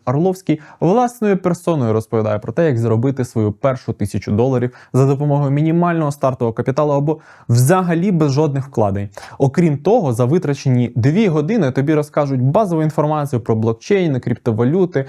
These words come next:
напхають розумними словами, познайомлять із наставником та вразять кейсами випускників академії. Одним словом, вкинуть тобі достатньо інформації, аби ти клюнув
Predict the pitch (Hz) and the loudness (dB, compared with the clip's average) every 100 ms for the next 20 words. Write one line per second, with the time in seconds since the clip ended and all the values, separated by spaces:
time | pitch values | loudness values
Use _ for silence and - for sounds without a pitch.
0 | - _ 147 147 226 190 160 143 143 139 | -10 _ -4 0 0 0 0 0 0 2
1 | 131 127 - 139 180 190 165 135 139 135 | 2 0 -2 -2 0 0 0 -2 -2 0
2 | 151 170 185 143 131 143 123 123 - - | 0 2 2 0 -2 -2 -2 -2 -4 -2
3 | 170 147 143 131 110 104 107 143 147 113 | -2 -2 -2 -2 -2 -2 0 0 0 -4
4 | - 120 113 110 104 104 107 - 117 110 | -2 -2 0 0 0 0 -4 -2 -2 -2
5 | 117 110 110 113 107 101 - - - 120 | -2 -2 0 0 -2 -4 -8 -18 -2 2
6 | 156 156 - 185 170 143 - _ - - | 2 2 0 0 0 -4 -10 _ -4 0
7 | 202 165 156 127 123 135 143 - 156 147 | 2 0 0 0 0 0 -2 -2 -2 -2
8 | 117 113 123 147 180 180 135 - - 113 | -4 -2 0 0 -2 -2 -2 -2 -2 0
9 | 135 139 117 - 135 160 165 170 | 0 -2 -8 -4 0 2 0 -2